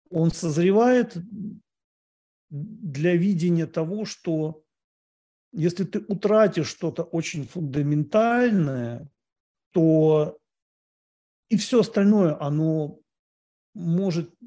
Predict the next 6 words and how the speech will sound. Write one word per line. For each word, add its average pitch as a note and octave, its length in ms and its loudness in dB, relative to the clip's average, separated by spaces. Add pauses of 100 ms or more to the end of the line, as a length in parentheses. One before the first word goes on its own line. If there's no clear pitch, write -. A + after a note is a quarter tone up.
(680)
утратить E3+ 800 0 (380)
какой-либо C#3+ 1200 0 (420)
значимый C#3+ 640 -4
смысл, D#3+ 580 0
да, D#3+ 180 0
какое-то, C#3 720 -6